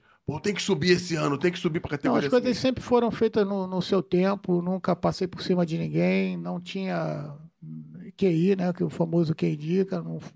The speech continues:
Speaker 2: Era realmente a gente poder entender que aqueles momentos tá preparado pra quando acontecesse o, a possi-, a oportunidade.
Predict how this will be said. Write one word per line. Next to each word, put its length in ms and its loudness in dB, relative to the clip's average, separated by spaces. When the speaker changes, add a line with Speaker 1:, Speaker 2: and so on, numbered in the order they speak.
Speaker 2:
Era 220 0
realmente 440 2
a 60 4
gente 280 -2
poder 640 4
entender 680 2
que 100 -2
aqueles 260 0
momentos 560 0
tá 100 0
preparado 560 -2
pra 120 -6
quando 200 -2
acontecesse 800 -4
o, 240 0
a 180 -4
possi-, 280 0
a 140 0
oportunidade. 880 -2